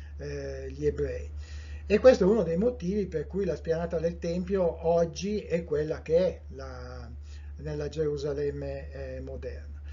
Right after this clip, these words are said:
Procopio poi si era trasferito a nord della odierna Palestina per tornare poi nella città, eh, natale, eh, di, ehm,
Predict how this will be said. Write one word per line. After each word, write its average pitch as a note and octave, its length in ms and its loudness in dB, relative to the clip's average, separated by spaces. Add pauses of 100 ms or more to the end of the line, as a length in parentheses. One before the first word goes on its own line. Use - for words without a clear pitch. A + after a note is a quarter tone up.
(300)
Procopio G#3+ 600 4
poi A3+ 380 6
si G#3+ 260 2
era F3+ 240 4
trasferito F#3 1200 0 (1200)
a F3 160 -4
nord D#3+ 960 0
della E3+ 500 0
odierna E3 500 0
Palestina A3 840 -4
per G#3 240 0
tornare A3 640 0
poi F3 600 2 (400)
nella F#3 380 0
città, D#3 1500 -6
eh, D3 40 -10
natale, D#3+ 960 -2 (380)
eh, C#3+ 680 -6
di, F3+ 420 -4
ehm, C#3+ 1200 -4